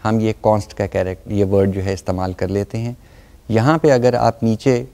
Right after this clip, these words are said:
body of the function के अंदर सोर्स को मॉडिफाई करने की कोशिश भी करेंगे तो कंपाइलर ही एरर पकड़ लेगा कि जनाब ये आपने कॉन्स्ट कहा है, you cannot modify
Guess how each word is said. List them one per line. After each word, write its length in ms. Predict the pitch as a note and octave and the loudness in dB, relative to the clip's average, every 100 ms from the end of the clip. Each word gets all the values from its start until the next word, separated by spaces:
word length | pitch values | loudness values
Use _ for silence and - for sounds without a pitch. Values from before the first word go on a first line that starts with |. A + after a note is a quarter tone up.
| - A2+ | -12 2
body 320 | A2 A#2 C3+ | 4 6 4
of 100 | A#2+ | 2
the 100 | A2 | -2
function 440 | - G2+ - G#2+ G2 | -2 -4 -4 -4 -2
के 100 | F#2+ | -4
अंदर 220 | F2+ F#2+ | -4 -6
सोर्स 420 | - - A#2+ A2+ | -4 2 2 2
को 140 | - | 0
मॉडिफाई 500 | G#2 G2+ A2 A#2 A#2+ | 0 0 0 2 0
करने 280 | A#2 G#2+ A2 | 0 -4 -4
की 120 | G#2+ | -6
कोशिश 480 | A#2 - B2 - D#3 C3+ | -4 -2 0 0 -2 -2
भी 100 | B2+ | -2
करेंगे 480 | - G2+ F#2 F#2 - - - - - - - | -2 -4 -6 -10 -14 -20 -20 -20 -20 -20 -2
तो 100 | A#2+ | 0
कंपाइलर 540 | A2 A#2 G2+ A2+ B2 A#2+ | 2 2 4 6 6 4
ही 180 | C3 B2 | 2 0
एरर 200 | A2+ G#2+ | 0 0
पकड़ 340 | - G2 G2 | -2 -2 -2
लेगा 300 | G2 G2 G#2 | -2 -4 -6
कि 140 | G2+ A2 | -6 -6
जनाब 320 | A2 B2+ A#2 | -4 -4 0
ये 140 | A#2 | 2
आपने 280 | A#2+ A2+ B2+ | 2 0 -4
कॉन्स्ट 420 | B2+ A2 G#2+ - | -2 0 0 -2
कहा 300 | - G2+ F#2+ | -2 0 0
है, 220 | G#2 B2 D3 - - - - - - | -6 -8 -12 -20 -20 -20 -20 -14 -4
you 100 | G#2+ - | -4 -2
cannot 300 | A2 A#2 C3+ - | -2 0 0 -2
modify 640 | G#2+ G#2 G#2 - G2 F#2+ | -4 -2 -2 0 0 0